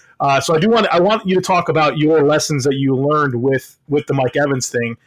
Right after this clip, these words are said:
Uh, and I have my board here, so let me sort my wide receivers. I had him, Sammy Watkins, number one. I loved him, pour one out. He's still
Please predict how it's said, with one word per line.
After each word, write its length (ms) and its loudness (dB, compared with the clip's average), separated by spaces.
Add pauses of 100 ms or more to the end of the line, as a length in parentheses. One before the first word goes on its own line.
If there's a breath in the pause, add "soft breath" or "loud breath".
(260 soft breath)
Uh, 220 0
and 360 0
I 120 0
have 240 0
my 340 -2
board 340 -2
here, 300 -2
so 180 -4
let 140 -2
me 80 -2
sort 340 -4
my 140 -4
wide 240 -2
receivers. 800 -4 (420 soft breath)
I 220 0
had 300 2
him, 280 0
Sammy 360 0
Watkins, 480 0
number 200 0
one. 280 0
I 80 0
loved 340 -2
him, 160 -4
pour 260 0
one 140 -2
out. 300 -4
He's 140 -8
still 320 -2